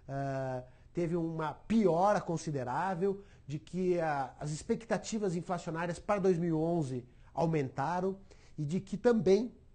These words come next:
a inflação continua sendo pressionada principalmente pela questão de alimentos, pela alta das commodities no mercado internacional. Portanto, podemos resumir de que a ata não foi, eh, nada,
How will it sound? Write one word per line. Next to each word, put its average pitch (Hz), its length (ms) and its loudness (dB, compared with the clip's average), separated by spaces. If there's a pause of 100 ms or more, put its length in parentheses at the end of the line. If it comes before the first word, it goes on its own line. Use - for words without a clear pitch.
(720)
a 151 140 0
inflação 170 460 -2
continua 214 500 -4
sendo 190 240 -6
pressionada 170 520 -6
principalmente 185 720 -6
pela 180 120 -8
questão 165 320 -10
de 165 80 -4
alimentos, 135 560 -6 (280)
pela 135 180 -8
alta 165 340 -2
das 147 140 -8
commodities 143 460 -10
no 143 60 -6
mercado 131 300 -8
internacional. 131 720 -8 (400)
Portanto, 233 480 2
podemos 170 320 -6
resumir 156 500 0 (240)
de 147 100 -8
que - 160 -4
a 165 320 4
ata 190 420 2
não 202 300 0
foi, 202 380 -2 (380)
eh, 143 240 -6
nada, 208 720 0